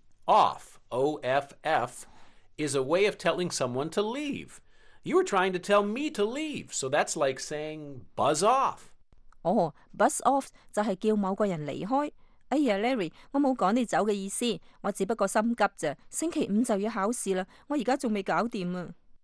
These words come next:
Speaker 1: Well, then instead of telling me to buzz off, you should ask me if I can help you.
Speaker 2: 哎，好啊，咁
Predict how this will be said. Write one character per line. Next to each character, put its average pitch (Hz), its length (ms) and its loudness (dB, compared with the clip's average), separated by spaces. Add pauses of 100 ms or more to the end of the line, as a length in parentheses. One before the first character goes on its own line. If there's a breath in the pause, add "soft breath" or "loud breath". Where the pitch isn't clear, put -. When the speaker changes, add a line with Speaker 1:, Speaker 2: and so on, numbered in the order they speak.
(320)
Speaker 1:
Well, 110 480 2 (300)
then 139 140 4
instead 151 380 0
of 139 100 0
telling 143 340 -2
me 131 120 -6
to 107 80 -4
buzz 117 360 2
off, 127 420 4 (280)
you 143 100 -6
should 156 220 -4
ask 156 320 2
me 120 160 -2
if 131 140 -4
I 131 100 0
can 202 160 -6
help 269 320 -4
you. 85 220 -10 (340 soft breath)
Speaker 2:
哎， 302 300 4
好 185 140 2 (100)
啊， 208 260 2 (300 soft breath)
咁 254 80 2